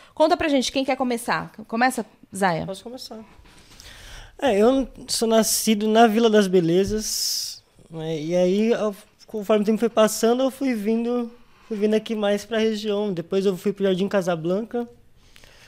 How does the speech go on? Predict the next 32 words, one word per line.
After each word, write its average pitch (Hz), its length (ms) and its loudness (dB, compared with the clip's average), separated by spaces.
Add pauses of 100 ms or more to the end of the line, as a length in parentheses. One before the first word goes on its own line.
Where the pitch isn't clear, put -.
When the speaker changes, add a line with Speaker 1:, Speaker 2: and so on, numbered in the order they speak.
(120)
Speaker 2:
que - 80 -20
fica - 180 0
ali 185 80 4
mais 185 200 4
ou 185 40 2
menos 185 180 2
no 175 60 -2
Hospital 175 260 -2
Campo 170 280 -6
Limpo, 185 400 -2
né, 165 120 -2
aquela 156 460 -6 (680)
E 220 100 0
agora, 214 460 6
hoje 226 280 6
eu 247 40 2
moro 254 160 4
no 254 80 0
Capão. 240 540 0 (140)
Moro 196 200 -4
lá 196 120 2
no, 208 140 2
no 202 120 2
Capão 202 440 -2
Ateliê. 180 580 -4 (1000)
E, 160 640 -6 (800)
e 220 60 -8
foi 415 240 0
assim, - 240 0
o 240 60 -2
processo, 226 500 0
ele, 247 600 0